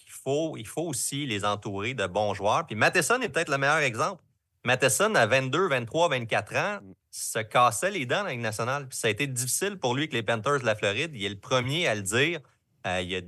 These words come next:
il se reconnaissait plus comme défenseur. Tu veux pas non plus les brûler puis leur donner de,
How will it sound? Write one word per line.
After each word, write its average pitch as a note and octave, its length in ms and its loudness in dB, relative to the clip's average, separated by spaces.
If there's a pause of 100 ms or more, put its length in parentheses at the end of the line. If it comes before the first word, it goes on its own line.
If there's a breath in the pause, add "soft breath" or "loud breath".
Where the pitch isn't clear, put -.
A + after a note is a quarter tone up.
il A2+ 100 -6
se - 160 0
reconnaissait A#2 640 2
plus D3+ 300 -6
comme C#3+ 200 2
défenseur. B2 540 2
Tu - 120 -8
veux A2 80 0
pas F#3+ 140 0
non D#3 140 2
plus F3+ 160 -2
les A#2+ 160 2
brûler A#2+ 640 0
puis A2+ 100 -8
leur G2+ 140 4
donner G#2+ 320 0
de, A#2 140 -4